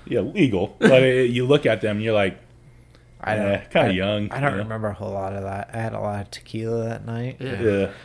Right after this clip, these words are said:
Speaker 2: Apparently, I annoyed the shit out of 'em, though.
Speaker 1: <laughs> Yeah, you did annoy the shit out of me. <laughs> We're not gonna talk about that.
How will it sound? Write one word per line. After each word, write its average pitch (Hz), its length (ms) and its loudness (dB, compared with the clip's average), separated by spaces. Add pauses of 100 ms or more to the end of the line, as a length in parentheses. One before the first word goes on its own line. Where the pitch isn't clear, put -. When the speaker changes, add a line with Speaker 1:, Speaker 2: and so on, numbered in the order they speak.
(120)
Speaker 2:
Apparently, 160 360 6
I 120 60 4
annoyed 117 260 0
the - 80 -10
shit 131 260 2
out 95 160 0
of 95 60 -10
'em, 92 160 -14
though. 98 160 -14 (260)
Speaker 1:
<laughs> - 440 2
Yeah, 113 260 0
you 95 140 0
did 92 160 -2
annoy 90 240 -4
the 120 80 2
shit - 280 2 (160)
out - 180 4
of 320 160 4
me. 359 160 8 (640)
<laughs> - 0 -
We're 143 160 8
not 175 180 6
gonna 156 220 2
talk - 340 4
about 151 460 2
that. - 260 -4